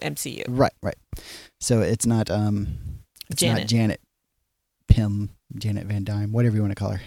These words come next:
Speaker 2: So
Speaker 1: <laughs>
Speaker 2: Hope Van Dyne, and this is probably
Speaker 1: Mm-hmm.
Speaker 2: the most interesting and bizarre one to start off with.
Speaker 1: Okay.
Speaker 2: It, I know it seems like she'd be really straightforward,
Speaker 1: <laughs>
Speaker 2: but she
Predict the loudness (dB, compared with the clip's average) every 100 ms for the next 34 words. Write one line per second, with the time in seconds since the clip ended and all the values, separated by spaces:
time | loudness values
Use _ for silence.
0 | -4 2 4 4 4 12 12 12 8 4
1 | 4 2 2 8 8 8 10 10 10 8
2 | 8 8 6 6 4 4 6 8 6 2
3 | -18 -8 0 4 4 6 8 6 4 -2
4 | -2 -2 2 4 4 2 0 -4 2 4
5 | 6 4 2 -2 -6 0 0 2 6 6
6 | 6 6 6 8 6 4 -2 -2 0 2
7 | 2 2 2 2 2 0 4 4 2 2
8 | 2 2 4 2 2 4 4 6 2